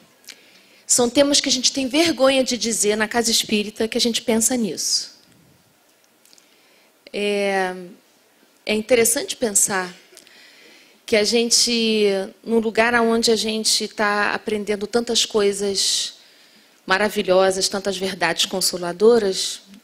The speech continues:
a gente não se sinta à vontade de dizer que tá sentindo, que tá deprimido, que tá com vontade de morrer e assim por diante. Então, eu achei ousada essa ideia da Rádio Fraternidade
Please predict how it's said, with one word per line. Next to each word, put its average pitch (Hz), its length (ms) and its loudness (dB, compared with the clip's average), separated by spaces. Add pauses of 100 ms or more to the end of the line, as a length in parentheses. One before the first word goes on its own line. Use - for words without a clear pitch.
(120)
a 196 120 -10
gente 208 520 -4
não 220 140 -4
se 214 160 0
sinta 226 320 -2
à - 20 -2
vontade 202 400 -6
de 208 140 -6
dizer 175 580 -6 (600)
que - 100 -14
tá 226 160 0
sentindo, 226 880 0 (160)
que 214 100 -8
tá 202 140 -2
deprimido, 190 840 -4 (640)
que - 80 -12
tá 202 120 -2
com 202 120 -12
vontade 196 380 -8
de 196 120 -4
morrer 190 580 -2 (520)
e 185 160 -14
assim 185 280 -6
por 190 160 -8
diante. 156 520 -10 (600)
Então, 202 120 -4
eu 208 140 -4
achei 202 840 0 (120)
ousada 196 680 2
essa 175 220 2
ideia 175 580 0 (380)
da 165 140 -12
Rádio 156 280 -8
Fraternidade 185 920 -6